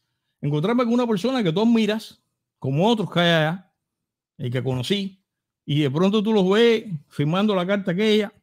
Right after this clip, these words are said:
Y, y, pero, ¿qué, qué, qué es esto? Pero además, al, al final de esto,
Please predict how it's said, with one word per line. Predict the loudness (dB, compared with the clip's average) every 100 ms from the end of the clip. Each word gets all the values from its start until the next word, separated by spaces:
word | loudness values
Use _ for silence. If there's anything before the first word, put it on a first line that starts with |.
| _ _ _ _ _ _ _ _ -12
Y, | -12 -10
y, | -12 -12 _ _ -20 -20 _ _ _ _ _
pero, | -10 -10 -10 _
¿qué, | -6 -2
qué, | -4
qué | -2 -2
es | -2
esto? | -2 -4 -4 -4 _ _ _ _ _
Pero | 0 2
además, | 4 4 4
al, | 2 0 0
al | 2
final | 2 2 2 2 4
de | 4 2
esto, | 0 -6 -10